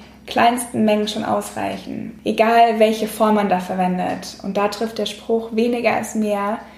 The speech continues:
auf jeden Fall zu hundert Prozent zu. Und dadurch, dass die Vitamin-A-Säure,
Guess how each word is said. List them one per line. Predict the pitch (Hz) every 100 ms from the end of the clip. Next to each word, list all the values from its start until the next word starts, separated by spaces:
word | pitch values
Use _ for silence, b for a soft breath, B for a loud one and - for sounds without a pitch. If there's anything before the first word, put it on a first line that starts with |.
| B B -
auf | 214
jeden | 226 240 269 269 254
Fall | - 233 233 -
zu | 247
hundert | 240 240 226 226
Prozent | 226 220 208 208
zu. | - 220 - 220 - B -
Und | 226 226
dadurch, | 247 254
dass | 233 233
die | 226 220 214
Vitamin-A-Säure, | 214 214 208 220 240 233 208 196 190 208 254